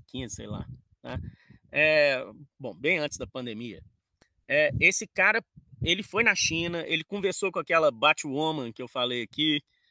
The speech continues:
foi lá, visitou o, o, o laboratório de Wuhan, né? Ah, é, é muito engraçado, né, que o pessoal que fala da, dessa hipótese de vazamento do laboratório, né, que seria desse laboratório,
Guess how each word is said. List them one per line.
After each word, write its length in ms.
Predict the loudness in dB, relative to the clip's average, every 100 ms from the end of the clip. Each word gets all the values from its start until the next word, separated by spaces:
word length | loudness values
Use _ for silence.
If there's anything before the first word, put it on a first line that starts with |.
| _ _
foi 220 | 0 2
lá, 160 | 2
visitou 920 | 0 -6 -8 -10 -6 2 4 4 0 -4
o, 460 | -8 -8 -8 -12 -16 _ _ _ _ _
o, 500 | -10 -8 -8 -12 -14
o 40 | -4
laboratório 580 | -2 2 2 2 0 -2
de 80 |
Wuhan, 420 | -6 -6 -4 -4 -2
né? 140 | -4 -8 -20 -2
Ah, 160 | -2 2
é, 280 | 2 4 4
é 20 |
muito 200 | 2 -2
engraçado, 640 | 2 6 8 8 6 2
né, 80 | 0
que 80 | -8
o 40 |
pessoal 340 | -6 -2 0 -2
que 100 | -4
fala 300 | 4 6 6
da, 300 | 0 -6 -6
dessa 440 | -6 -6 -4 -6 -8
hipótese 520 | -16 -2 0 0 -2
de 60 | -2
vazamento 600 | 0 0 0 -2 -6 -6
do 60 |
laboratório, 720 | -4 -2 -2 -4 -6 -4 -4 -4
né, 40 |
que 80 | -2
seria 220 | 0 0
desse 240 | 0 0 0
laboratório, 680 | 0 0 -2 2 4 4